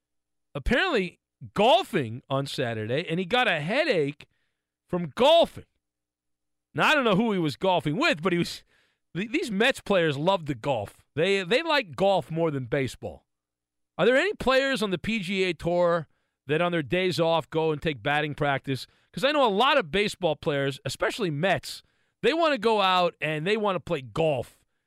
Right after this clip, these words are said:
at every opportunity, every chance they get. Uh, they, they love this golf. They can't get enough of this golf. And so now the word is that Matt Harvey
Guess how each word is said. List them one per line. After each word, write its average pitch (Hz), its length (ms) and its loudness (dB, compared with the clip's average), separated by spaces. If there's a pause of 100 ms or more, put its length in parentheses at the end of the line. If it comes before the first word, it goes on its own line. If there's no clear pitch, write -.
(180)
at 147 140 0
every 180 260 0
opportunity, 127 720 -4 (480)
every 240 300 0
chance 170 320 -2
they 123 180 -6
get. 78 260 -20
Uh, 135 60 -6
they, 170 220 -4
they 175 180 -4
love 254 340 0
this 220 180 -2
golf. 131 360 -2
They 143 120 -4
can't 254 360 -2
get 233 140 0
enough 180 280 0
of 147 60 -6
this 123 160 -4
golf. 69 300 -18 (340)
And 165 80 -6
so 214 120 2
now 285 260 2
the 294 100 0
word 208 220 2
is 160 120 -2
that 151 120 -6
Matt 185 200 0
Harvey 147 440 0